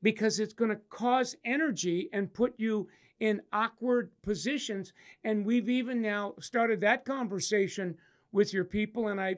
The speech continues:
be-, because it's such an important conversation and it's unprecedented, I, I said to you, you and your people, I would be more than happy to show up compliments of L'Oreal and continue so that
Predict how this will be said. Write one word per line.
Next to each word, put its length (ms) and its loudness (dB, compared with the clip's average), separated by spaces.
be-, 260 -2
because 460 -2
it's 180 -4
such 260 0
an 100 -2
important 500 0
conversation 840 -6
and 180 -2
it's 180 -4
unprecedented, 1040 0
I, 360 2
I 80 0
said 300 0
to 80 -4
you, 340 2
you 240 4
and 140 4
your 120 0
people, 460 -4
I 120 2
would 160 -4
be 100 -4
more 340 -2
than 140 -4
happy 540 -2
to 100 0
show 320 4
up 220 2
compliments 720 0
of 180 -2
L'Oreal 640 4
and 220 -6
continue 720 0
so 240 -2
that 220 -6